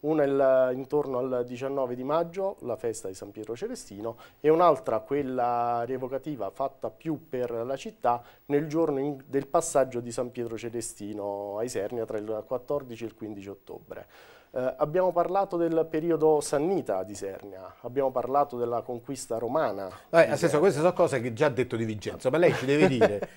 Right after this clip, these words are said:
Speaker 1: <laughs>
Speaker 2: come può pensare di poter vincere, eh, la concorrenza di città come Genova, Taranto, L'Aquila. Insomma, come, come, co-, come è possibile? Come è possibile arrivare a questo risultato secondo lei?
Speaker 1: Perché a Isernia mancano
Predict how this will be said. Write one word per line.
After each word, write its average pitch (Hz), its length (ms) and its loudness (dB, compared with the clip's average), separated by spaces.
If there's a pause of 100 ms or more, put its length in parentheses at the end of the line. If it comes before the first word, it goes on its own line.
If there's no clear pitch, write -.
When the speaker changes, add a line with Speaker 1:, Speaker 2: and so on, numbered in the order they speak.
(120)
Speaker 1:
<laughs> - 180 -20
Speaker 2:
come 196 380 10
può 180 360 6
pensare 143 720 4
di 127 100 0
poter 131 280 2
vincere, 135 720 -2 (320)
eh, 117 420 2
la 139 120 6
concorrenza 151 560 6
di 120 100 -4
città 127 260 4
come 120 200 2
Genova, 123 680 4
Taranto, 120 800 4 (220)
L'Aquila. 131 720 4 (340)
Insomma, 147 340 0
come, 214 360 8
come, 180 280 4
co-, - 280 -2
come 214 200 6
è - 20 4
possibile? 127 360 -2
Come 214 140 8
è 214 40 6
possibile 156 600 2
arrivare 151 420 4
a - 40 2
questo 123 220 -2
risultato 113 380 0
secondo 120 300 0
lei? 87 220 -8 (120)
Speaker 1:
Perché - 320 0
a 190 40 6
Isernia 180 680 2 (120)
mancano 113 640 -2